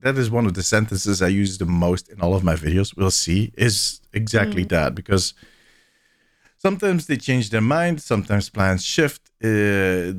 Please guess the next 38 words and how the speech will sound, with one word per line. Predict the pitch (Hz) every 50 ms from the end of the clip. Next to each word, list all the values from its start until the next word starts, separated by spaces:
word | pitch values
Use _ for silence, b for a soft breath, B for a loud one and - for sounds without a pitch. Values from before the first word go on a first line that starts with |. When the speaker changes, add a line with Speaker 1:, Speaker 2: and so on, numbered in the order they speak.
| 92 - -
Speaker 1:
there's | - 110 101 95 107
always, | 117 127 135 127 117 110 104
like, | 104 98 95 90 -
a | 92
little | 92 107 135 156 170 170 165
thread | 147 - - - - 113 98 95 95
that | 104 101
you | 98 98 101
can | - - 98
follow, | 87 - - 101 92 85 78 76 73
but | 76 - 87 85 -
that | 82 80 76 -
thread | - - 95 85 76 58 -
will | 80 80 80 82
also | 82 82 - - 80 73 76 78 - - _ _ _ _ _ _ _ -
get | - 87 78
you | 85 87 90
at | 82 78
your, | 85 85 80 - - - 80
uh, | 90 85 80 71 69 - - _ _ -
well, | 117 104 101 107 90 71
it'll | 107 104
make, | 104 98 95 - - -
it'll | 98 104 113
make | 113 110 104 92 -
your | 98 95 92
head | 87 101 92 87 87 - _ -
bump | 107 113 104 107 107 - - _ -
into, | 98 95 - - - 87 80 76 - - _ - - _ _ _ _ _ _ _ - 82
uh, | 73 71 69 64 - - _ _ _ _ _
walls | 92 95 98 98 98 95 92 - - - - _ _
or | - 87 85 80 78 - - - _ - _ -
doors, | 95 87 92 90 92 90 90 - - - - - _ _ -
Speaker 2:
Mm. | 85
Speaker 1:
like | 76 73 - - _ _ _ -
in | - -
Hanzo's | 85 90 92 85 80 -
case. | - - 78 76 76 - -